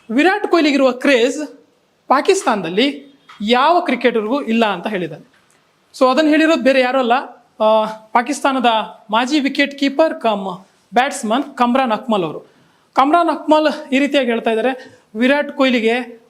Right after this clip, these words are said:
ಪಾಕಿಸ್ತಾನದಲ್ಲಿ ಎಂಥ ಕ್ರೇಜ್ ಇದೆ ಅಂತಂದ್ರೆ ಬೇರೆ ಯಾವ ಆಟಗಾರನಿಗೂ ಕೂಡ ಜಗತ್ತಲ್ಲಿ ಆ ಕ್ರೇಜ್ ಇಲ್ಲ ಅಂತ. ಅದೇ ರೀತಿ ವಿರಾಟ್ ಕೊಹ್ಲಿ ಮತ್ತು ರೋಹಿತ್ ಶರ್ಮಾ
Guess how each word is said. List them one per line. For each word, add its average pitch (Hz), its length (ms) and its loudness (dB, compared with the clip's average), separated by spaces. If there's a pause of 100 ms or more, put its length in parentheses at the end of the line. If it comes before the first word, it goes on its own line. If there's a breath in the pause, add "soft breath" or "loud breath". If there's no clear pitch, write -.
ಪಾಕಿಸ್ತಾನದಲ್ಲಿ 233 800 0
ಎಂಥ 233 380 0
ಕ್ರೇಜ್ 240 340 -2
ಇದೆ 214 120 0
ಅಂತಂದ್ರೆ 196 420 -4
ಬೇರೆ 190 420 -4
ಯಾವ 233 320 2
ಆಟಗಾರನಿಗೂ 214 760 -2
ಕೂಡ 247 240 0 (400 loud breath)
ಜಗತ್ತಲ್ಲಿ 220 580 -2
ಆ 202 120 -2
ಕ್ರೇಜ್ 233 380 -2
ಇಲ್ಲ 208 180 -2
ಅಂತ. 175 260 -6 (460 loud breath)
ಅದೇ 330 220 4
ರೀತಿ 330 380 2
ವಿರಾಟ್ 339 540 0
ಕೊಹ್ಲಿ 302 320 0
ಮತ್ತು 254 280 0
ರೋಹಿತ್ 294 340 2
ಶರ್ಮಾ 214 540 -4